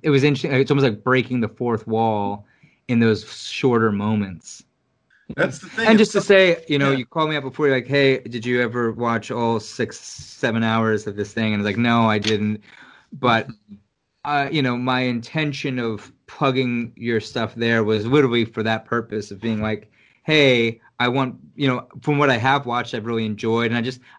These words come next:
Speaker 1: I just don't have that, like, that's just something I can't, I can't do. Like, I literally, like, that's not part of my lifestyle is to sit there for six hours and watch something. I don't know how I could ever do that.
Speaker 2: Seven and a
Speaker 1: but
Speaker 2: half hours, but yeah.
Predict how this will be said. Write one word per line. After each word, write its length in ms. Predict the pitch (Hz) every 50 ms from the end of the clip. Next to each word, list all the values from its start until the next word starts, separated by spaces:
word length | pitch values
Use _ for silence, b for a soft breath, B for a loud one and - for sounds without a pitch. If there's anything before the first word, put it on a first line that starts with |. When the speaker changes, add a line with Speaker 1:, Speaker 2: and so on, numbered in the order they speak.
| -
Speaker 1:
I 40 | 143
just 240 | 180 214 208 - - -
don't 240 | 123 123 156 139
have 360 | 131 - 135 127 131 123 113 117
that, 200 | 120 117 113 -
like, 260 | 110 110 104 - - _ _ _ _ _ _ _ _ _ _ _ _
that's 320 | 127 117 127 135 139 135 -
just 180 | 143 - -
something 360 | - 143 139 139 139 156 139
I 160 | 120 113 110 101
can't, 720 | - - - - - 135 135 135 139 143 139 139 - - _ _ _ _ _ _ _ _ -
I 40 | 117
can't 400 | 98 - - - - 180 196 139 110
do. 360 | 113 131 190 226 196 117 92
Like, 140 | 101 113 113
I 80 | 113 113
literally, 360 | 110 107 110 120 123 135 131
like, 200 | 127 110 107 b b b b _
that's 200 | 127 117 110 -
not 360 | 127 120 120 127 135 - 135 127
part 140 | - 135 131
of 40 | 127
my 80 | 127 117
lifestyle 640 | 107 110 110 117 113 - - - 127 131 135 131
is 100 | 127 113
to 120 | 113 - 92
sit 360 | - - - 131 123 117 -
there 240 | 123 120 120 117 113
for 180 | - - 110 104
six 480 | 104 - - - - 120 113 - -
hours 320 | 117 110 110 110 110 107 107
and 120 | 107 101 101
watch 260 | 104 104 101 101 -
something. 460 | - 104 98 90 - 101 98 98 98 101 B B B B _
I 80 | - 117
don't 120 | 120 127
know 160 | 123 117 110 110
how 400 | 107 - - - 120 127 127 131
I 80 | 131
could 180 | 127 127 135 117
ever 260 | - 107 117 110 120 117
do 280 | 107 104 120 123 127
that. 400 | 123 143 143 143 147 - - - _ _ _ -
Speaker 2:
Seven 240 | - - 185 143 139
and 80 | 123 127
a 20 | 117
Speaker 1:
but 60 | 117
Speaker 2:
half 180 | 120 113 107 -
hours, 380 | 98 92 90 92 95 92 -
but 160 | - - 101 87
yeah. 220 | 107 104 98 90